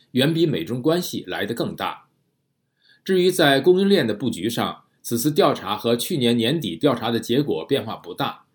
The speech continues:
百分之七十三的受访美商不打算将产线移出中国，但百分之二十三的美商已将产线或正考虑将产线移出中国。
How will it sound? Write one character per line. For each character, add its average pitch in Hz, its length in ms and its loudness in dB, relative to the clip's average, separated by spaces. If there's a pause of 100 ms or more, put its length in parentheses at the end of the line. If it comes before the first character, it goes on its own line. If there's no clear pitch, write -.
(240)
百 120 140 0
分 147 100 0
之 160 140 4
七 190 200 -2
十 160 100 0
三 175 260 -2
的 113 200 2
受 - 180 0
访 117 160 -2
美 82 160 -4
商 113 300 -6
不 208 120 -2
打 76 160 -4
算 98 300 -6 (180)
将 127 260 0
产 80 300 -12
线 120 360 -2 (340)
移 127 160 2
出 151 200 -2
中 120 220 -2
国， 73 320 -6 (320)
但 139 180 0
百 110 180 0
分 147 120 0
之 180 80 0
二 156 140 2
十 120 60 -4
三 175 200 -2
的 160 60 -2
美 80 180 -4
商 98 360 -6 (260)
已 127 140 0
将 170 220 2
产 80 240 -8
线 120 240 -2
或 160 220 4
正 202 160 6
考 87 300 -6
虑 147 260 4
将 131 240 -2
产 - 240 -12
线 110 280 0
移 113 100 -4
出 120 160 -8
中 165 240 0
国。 71 300 -10